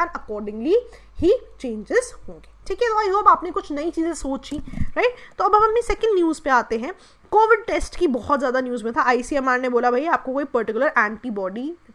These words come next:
अ, जो है, अ, टेस्ट रहते हैं, एंटीजन बेस्ड टेस्ट है, तो इन टेस्ट को आपको करना है।" और उन्होंने बोला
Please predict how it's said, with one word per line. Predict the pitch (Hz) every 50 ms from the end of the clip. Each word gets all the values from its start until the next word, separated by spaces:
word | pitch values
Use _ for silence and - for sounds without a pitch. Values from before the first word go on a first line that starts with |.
| _ _ -
अ, | 233 226 214 202 - _ _ _ _ -
जो | 220 196 247 220
है, | 202 175 226 277 392 415 - - - - - - - - - -
अ, | - 226 226 220 220 220
टेस्ट | 220 - 269 - - - - 269
रहते | 247 233 226 - 262 262 262
हैं, | 262 240 240 233 226 247
एंटीजन | 254 220 302 269 226 269 262
बेस्ड | 247 254 262 - -
टेस्ट | - 233 226 - -
है, | 339 370
तो | 453
इन | 392 415 415
टेस्ट | 392 - 285 285 - - -
को | - - 349
आपको | 247 202 - - 370 415
करना | 415 - 254 196 190 190 175
है।" | 180 - - -
और | 302 392 427
उन्होंने | 427 427 453 453 466
बोला | 403 349 - 247 269